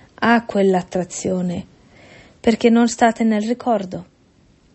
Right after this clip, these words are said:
Quando qualcuno che è stato in viaggio si avvicina a casa sua, si ricorda della sua casa e dei suoi figli.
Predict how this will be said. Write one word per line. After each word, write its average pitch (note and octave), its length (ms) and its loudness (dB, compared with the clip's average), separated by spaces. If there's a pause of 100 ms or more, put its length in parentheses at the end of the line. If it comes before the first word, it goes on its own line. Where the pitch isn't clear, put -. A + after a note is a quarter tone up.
(1120)
Quando D#4 320 2
qualcuno G#3+ 520 2
che G3 180 -2
è - 20 0
stato G#3+ 460 -4
in F#3 160 -2
viaggio F3+ 760 -4
si - 220 -6
avvicina F3+ 500 0
a F3+ 60 -4
casa E3 300 -6
sua, F3+ 500 -6 (600)
si - 240 0
ricorda B3 560 2
della E3 240 -4
sua E3 240 -6
casa E3 640 -4
e F#3+ 140 -4
dei F3+ 160 -2
suoi E3+ 220 -4
figli. E3 540 -6